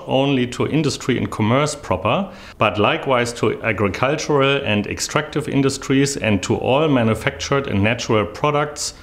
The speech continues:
for example, wines, grain, tobacco leaf, fruit, cattle, minerals,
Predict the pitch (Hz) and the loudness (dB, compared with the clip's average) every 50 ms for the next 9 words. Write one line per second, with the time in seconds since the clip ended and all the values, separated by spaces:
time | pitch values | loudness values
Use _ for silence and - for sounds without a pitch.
0 | - - - - - - - - 113 104 98 92 117 117 117 123 123 123 113 107 | -20 -20 -20 -20 -20 -8 -2 0 2 2 2 2 2 2 2 2 0 0 0 0
1 | 95 98 104 117 127 131 135 139 135 139 135 - - - - - - 117 120 123 | 2 2 2 2 2 2 2 0 0 0 -2 -4 -8 -10 -10 -4 0 2 2 2
2 | 127 127 131 135 135 139 - 98 87 113 127 127 - 131 120 120 117 120 120 123 | 2 2 0 -2 -2 -4 -6 -4 -2 -2 -2 -2 -2 -2 -2 0 2 2 2 0
3 | 120 123 - - - - - 151 147 156 165 160 156 - - - - - 131 131 | 0 -4 -10 -16 -12 -4 0 2 4 4 4 4 2 -2 -8 -6 -2 -2 -2 -2
4 | - 143 135 139 139 139 135 - 104 104 123 143 151 143 135 127 131 135 135 - | 0 0 0 2 2 0 0 -2 0 2 2 4 4 4 2 2 2 0 0 -2
5 | - - - | -6 -10 -12